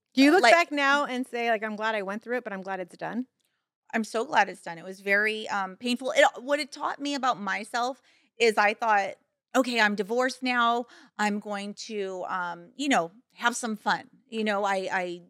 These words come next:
Speaker 2: missed those years. My kids, um, you know, I was married young and had babies young, and now it's time to have some fun. And I thought I was gonna do that. And what I discovered about myself, the lesson learned, was that I'm not one of those people that can just,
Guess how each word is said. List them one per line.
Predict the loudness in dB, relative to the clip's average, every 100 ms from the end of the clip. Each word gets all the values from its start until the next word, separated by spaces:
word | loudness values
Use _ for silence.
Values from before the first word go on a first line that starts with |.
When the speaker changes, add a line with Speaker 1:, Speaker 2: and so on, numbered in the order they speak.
| _
Speaker 2:
missed | -2 -2 0
those | -2 -2
years. | -4 -2 -2 -4
My | -6
kids, | -4 -6 -6 -20 -20 _
um, | -2 -2 -4
you | -8
know, | -10
I |
was | -10 -10
married | -6 0 2 2 0 -2
young | -2 -2 -4
and | -4
had | -4 -4 -6
babies | -6 -6 -8
young, | -2 -2 -4 _ _ _ -6
and | -2
now | 0 0
it's | -2
time | -8 -6
to | -6
have | -8
some | -10 -20
fun. | -14 -10 -8 -10 -14 _ _ _ 2
And | 6 6 2 -4 -12 -16 _ _ _ _ 2
I | 2
thought | 4 4
I | 6
was | 4 0
gonna | -6
do | -2
that. | 2 2
And | 2
what | 2
I | 2 0
discovered | -6 -4 -2 0 2
about | 2 0
myself, | -4 -2 -4 -4
the | -2
lesson | -2 -2 -6 -4
learned, | -4 -4 -6 -12 _ -2
was | -2 2
that | 2 4
I'm | 2 0
not | -2 -4 -4
one | -6
of | -4
those | -6 -6
people | -14 -10 -4
that | -4 -4
can | -12
just, | -8 -8 -10 -20